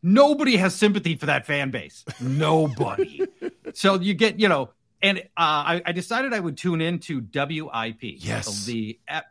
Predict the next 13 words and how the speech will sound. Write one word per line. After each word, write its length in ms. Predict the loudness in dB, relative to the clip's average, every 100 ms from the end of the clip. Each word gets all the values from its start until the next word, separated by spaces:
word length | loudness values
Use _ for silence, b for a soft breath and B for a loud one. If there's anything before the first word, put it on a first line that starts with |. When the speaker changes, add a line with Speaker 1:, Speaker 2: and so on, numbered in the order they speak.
| _
Speaker 1:
the 180 | -10 -8 -4
epic 460 | -4 -2 -6 -6
sports 460 | -16 -12 -8 -8 -6
talk 280 | -6 -6 -4
radio 300 | -4 -4 -6
station 420 | -8 -10 -8 -10
in 60 |
Philadelphia. 640 | -10 -10 -6 -6 -6 -10 -12
So 120 | -8
I 40 |
listened 460 | -6 -4 -4 -4 -4
for 100 | -4
about 400 | 0 2 0 -2